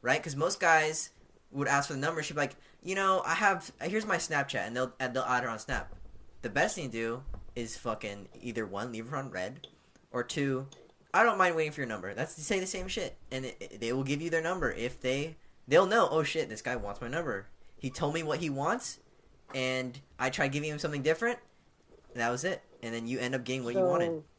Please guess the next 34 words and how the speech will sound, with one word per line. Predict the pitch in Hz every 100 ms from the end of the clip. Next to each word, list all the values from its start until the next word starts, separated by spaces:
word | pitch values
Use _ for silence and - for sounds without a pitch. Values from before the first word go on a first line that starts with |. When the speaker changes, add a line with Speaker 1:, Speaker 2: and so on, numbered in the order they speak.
| _ _ - _ - -
Speaker 2:
do | 165
you | 170
think | 180 175
just | 165 156 147
being | 165 165 156
direct | 151 147 147 143
and | 151 143
being | 147 147
just, | 156 143 147
like, | 139 135
go | 143 160
straight | 151 - 156 143
to |
the | 147
bullshit | 135 147 139 - 143
is | 139
way | 139 147
better | 143 147 147
than | 139 143 139
just | 143 131 - - - _ _ _ _
putting, | - 160 151
like, | 143 139
fucking | 156 143 143 131 -
flowers | 151 147 143 143
around | 143 143 143
there? | 147
What | 151
I |
mean | 156 175
by | 170
flowers, | 160 165 156 143
I | 147
mean, | 151 147
like, | 143 143